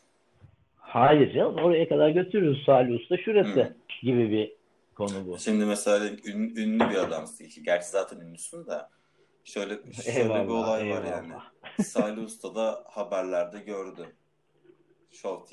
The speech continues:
Speaker 2: T V'de bir yerde. O
Speaker 1: Benim camların kırıldı değil mi?
Speaker 2: Aynen. Gittiniz
Speaker 1: E, tamam.
Speaker 2: sevgilinin oraya. O an işte sen önden girdin. O da bağıra bağıra onun muhabbetini yapıyor. "O Özer ne oluyor?" falan yine mi?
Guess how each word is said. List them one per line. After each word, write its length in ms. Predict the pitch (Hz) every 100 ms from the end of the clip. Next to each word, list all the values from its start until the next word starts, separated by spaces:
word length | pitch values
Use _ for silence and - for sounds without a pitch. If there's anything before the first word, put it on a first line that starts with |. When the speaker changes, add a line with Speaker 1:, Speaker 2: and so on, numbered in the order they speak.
| 87
Speaker 2:
T 40 |
V'de 320 | 80 78 87
bir 40 | 90
yerde. 500 | 85 80 76 82 80 - - - - - - - - -
O 280 | 110 107 107 - - - 135
Speaker 1:
Benim 280 | 143 139
camların 440 | 135 147 139 131 147
kırıldı 420 | 165 147 131 165
değil 120 | 220
mi? 60 | 147
Speaker 2:
Aynen. 100 | - - _ _ _
Gittiniz 640 | 220 - 214 220 - - _ _ _ -
Speaker 1:
E, 40 | 120
tamam. 300 | 113 107 123
Speaker 2:
sevgilinin 220 | 98 104
oraya. 500 | 101 98 85 82 - - -
O 220 | 101 101
an 140 | 98 104
işte 320 | - - 98
sen 200 | - 98
önden 380 | 98 101 101 92
girdin. 280 | 90 85
O 120 | 98 95
da 140 | 95
bağıra 340 | 98 95 98
bağıra 260 | 90 87 95
onun 140 | 98
muhabbetini 540 | 98 95 92 95 101 98
yapıyor. 300 | 90 - 92
"O 140 | 101 87
Özer 260 | 85 107
ne 120 | 101 101
oluyor?" 380 | 107 104 101
falan 340 | 98 95 101 90
yine 180 | 95 104
mi? 220 | 98 87